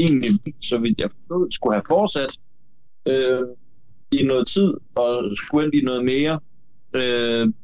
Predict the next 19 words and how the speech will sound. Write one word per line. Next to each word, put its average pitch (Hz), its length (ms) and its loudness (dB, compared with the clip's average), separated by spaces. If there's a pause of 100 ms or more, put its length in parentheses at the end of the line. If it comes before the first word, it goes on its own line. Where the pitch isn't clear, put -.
(120)
men 123 300 2
det 143 180 4
endte 139 140 4
jo 127 40 2
så 131 120 2
på 123 140 -2
grund 123 160 2
af 113 120 2
hans, - 600 0 (100)
øh, 110 540 4 (920)
skade 135 600 4
i 113 540 6 (1400)
Hell 135 240 4
in 120 60 2
a 110 40 0
Cell. 127 320 2 (380)
Øh, 107 640 4 (160)
hans 110 240 -2 (100)
pæk 135 140 0